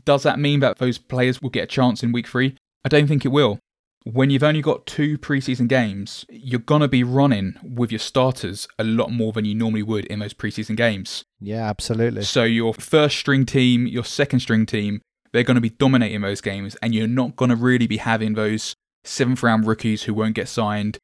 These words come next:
Speaker 1: You're not gonna have those, those players. Those players who are getting cut,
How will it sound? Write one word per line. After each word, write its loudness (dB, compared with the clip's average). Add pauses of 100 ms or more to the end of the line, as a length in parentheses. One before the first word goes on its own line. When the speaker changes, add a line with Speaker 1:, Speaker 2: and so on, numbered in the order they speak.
(400)
Speaker 1:
You're 2
not 4
gonna 4
have 0
those, 0
those 0
players. 0
Those 2
players 2
who 2
are 0
getting 0
cut, 0